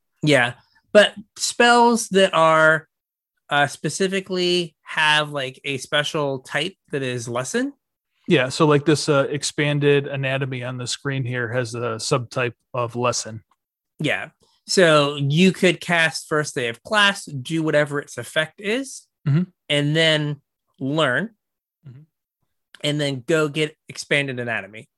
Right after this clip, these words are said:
Speaker 2: Yep.
Speaker 1: Or
Speaker 2: So
Speaker 1: any other lesson card.
Speaker 2: Yeah. So there's a couple, couple things to talk about with learn.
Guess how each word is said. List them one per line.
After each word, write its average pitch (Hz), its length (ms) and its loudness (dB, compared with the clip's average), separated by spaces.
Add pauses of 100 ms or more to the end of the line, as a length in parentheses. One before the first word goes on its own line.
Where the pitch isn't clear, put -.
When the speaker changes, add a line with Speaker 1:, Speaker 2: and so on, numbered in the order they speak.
(320)
Speaker 2:
Yep. - 180 -12 (760)
Speaker 1:
Or 147 220 2
Speaker 2:
So 151 160 4
Speaker 1:
any 147 160 8
other 139 160 2
lesson 127 340 -2
card. 117 260 -10 (480)
Speaker 2:
Yeah. 131 240 -4 (160)
So 156 280 0
there's 170 240 4
a 170 60 4
couple, 180 640 2 (140)
couple 196 220 0
things 175 300 -2
to 156 80 -6
talk 151 280 2
about 139 240 0
with 131 200 -4
learn. 120 500 -6